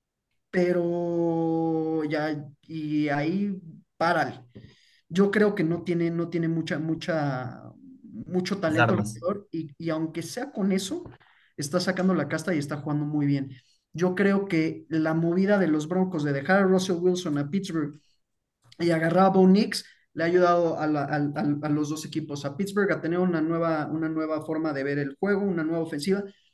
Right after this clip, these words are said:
Speaker 1: y a, y a, y a Denver a poder tener un, un sistema que le gusta a Sean Payton, como tenía con Drew Brees,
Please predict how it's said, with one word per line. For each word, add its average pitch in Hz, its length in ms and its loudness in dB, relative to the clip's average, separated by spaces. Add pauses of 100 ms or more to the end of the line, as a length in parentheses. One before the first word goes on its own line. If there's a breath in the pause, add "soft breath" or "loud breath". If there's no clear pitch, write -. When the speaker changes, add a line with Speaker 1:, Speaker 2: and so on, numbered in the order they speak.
(180 loud breath)
Speaker 1:
y 151 140 0
a, 139 420 0
y 139 140 -4
a, 127 120 -6
y 143 100 -2
a 139 80 -2
Denver 165 300 0
a 123 140 -4
poder 147 380 -4
tener 165 320 0
un, 202 280 2
un 185 140 2
sistema 190 560 0
que 156 100 -2
le 147 120 0
gusta 151 340 -2
a - 20 0
Sean 151 300 -4
Payton, 143 380 -2
como 139 260 -6
tenía 139 240 -2
con 143 160 -6
Drew 139 160 -4
Brees, 127 280 -10